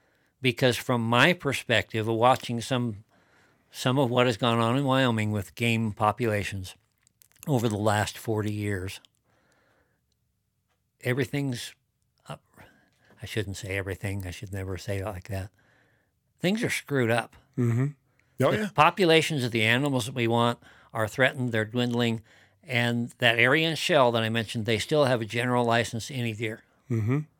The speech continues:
Speaker 1: Why?
Speaker 2: Yeah, that'd be a good
Speaker 1: I'm
Speaker 2: question.
Speaker 1: asking the wrong
Speaker 2: Yeah,
Speaker 1: person. <laughs>
Speaker 2: well, you know, and that's Game and Fish. They make those decisions, and I know they're under a lot of pressure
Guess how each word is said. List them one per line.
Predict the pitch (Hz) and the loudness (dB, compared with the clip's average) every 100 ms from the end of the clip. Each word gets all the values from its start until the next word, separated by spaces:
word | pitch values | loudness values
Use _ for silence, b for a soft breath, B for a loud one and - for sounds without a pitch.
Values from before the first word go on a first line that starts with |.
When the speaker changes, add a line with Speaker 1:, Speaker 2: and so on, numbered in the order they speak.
| _ _ _ _ | _ _ _ _
Speaker 1:
Why? | 123 123 110 95 - _ _ B B B B B B B B - - | -2 2 2 2 -6 _ _ B B B B B B B B -20 -2
Speaker 2:
Yeah, | 139 147 | 2 2
that'd | 165 | 4
be | 135 | 2
a | |
good | 120 131 | 2 2
Speaker 1:
I'm | 120 | 6
Speaker 2:
question. | 123 120 123 | 8 6 4
Speaker 1:
asking | 123 | 2
the | 123 | 4
wrong | 123 123 | 4 4
Speaker 2:
Yeah, | |
Speaker 1:
person. | 143 147 175 151 | 6 6 8 8
<laughs> | |
Speaker 2:
well, | 156 151 | 8 8
you | - | 6
know, | 139 127 | 6 2
and | 131 | 2
that's | 170 143 | 2 2
Game | 156 160 | 0 2
and | 139 | 0
Fish. | - 160 156 | 0 0 2
They | 131 127 | 0 2
make | 139 147 | 2 2
those | 135 113 | 0 0
decisions, | 110 135 135 127 127 117 | -2 2 2 2 0 2
and | 113 | 2
I | 113 | 2
know | 135 | 2
they're | 139 123 | 2 0
under | 123 | 0
a | 107 | 2
lot | 113 | 2
of | 104 | 0
pressure | 117 117 110 110 107 | 0 0 0 0 -2